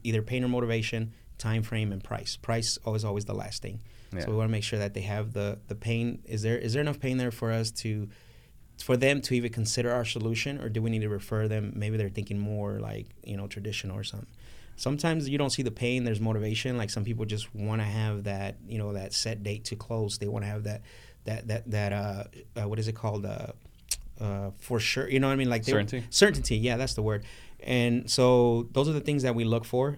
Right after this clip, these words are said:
Speaker 1: Um, we have certain questions that we ask, obviously, to make sure that's, that's,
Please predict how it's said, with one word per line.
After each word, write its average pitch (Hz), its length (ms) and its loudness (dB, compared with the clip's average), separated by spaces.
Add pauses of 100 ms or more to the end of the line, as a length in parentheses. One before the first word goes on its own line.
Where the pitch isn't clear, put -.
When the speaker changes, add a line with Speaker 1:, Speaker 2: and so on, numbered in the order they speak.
Speaker 1:
Um, 107 420 4
we 113 140 2
have 117 200 2
certain 113 340 0
questions 110 400 -2
that 107 120 2
we 104 120 -2
ask, 110 320 -2
obviously, 110 440 0
to 101 260 -4
make 107 160 -2
sure 104 120 -4
that's, 101 240 -6
that's, 101 400 -8